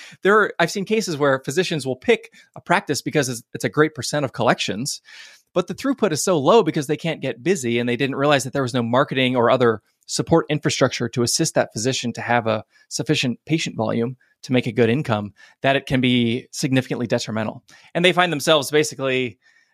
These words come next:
uh, it's almost like they're starting a practice, <laughs> but with no equity. So they have W two wages, but they need to build their own patient base. And sometimes they realize, "Dang, if I would have known this from the beginning, I would have just hung out my own shingle," 'cause I'm doing all the hardest work of creating those, uh,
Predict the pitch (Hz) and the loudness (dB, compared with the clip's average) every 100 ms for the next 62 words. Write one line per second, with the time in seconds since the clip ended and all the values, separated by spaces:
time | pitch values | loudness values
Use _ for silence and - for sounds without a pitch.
0 | _ - - - - 160 160 175 160 170 | _ -20 -16 -18 -6 -2 2 2 2 0
1 | 135 117 151 143 113 - 139 - 131 - | 0 0 2 2 2 0 -2 -2 -6 -6
2 | - - - 117 - - 196 - 170 147 | -8 -12 -12 -14 -14 -20 -8 0 0 2
3 | 156 143 131 113 120 - _ _ _ - | 4 4 4 -2 -6 -12 _ _ _ 0
4 | 139 131 131 110 131 123 117 180 131 107 | 2 4 4 2 0 0 -2 -2 0 0
5 | 113 127 - - _ - 123 127 131 135 | 0 -2 -4 -10 _ -4 0 2 2 0
6 | 135 113 - 135 131 120 123 117 110 _ | 0 0 2 2 4 4 4 2 -2 _
7 | 147 143 117 - 117 117 - 113 110 - | -4 -4 -4 -6 -6 -6 -8 -8 -8 -12
8 | - 151 139 127 117 117 113 107 - 147 | -6 -2 0 0 2 4 4 2 0 0
9 | 120 131 123 120 127 117 120 113 113 151 | 0 0 0 0 0 -2 -6 -6 0 0
10 | 127 127 127 117 - 147 127 127 123 175 | 0 -2 -2 -4 -2 0 2 0 0 0
11 | 185 107 - 131 127 151 143 131 123 170 | 0 -2 -4 -6 -2 2 2 2 2 2
12 | 151 123 156 180 - - _ _ - - | 2 -2 0 0 -2 -10 _ _ -20 -6
13 | - 131 - 143 131 127 120 117 110 - | 0 0 2 2 2 4 4 4 4 2
14 | 113 110 | 2 2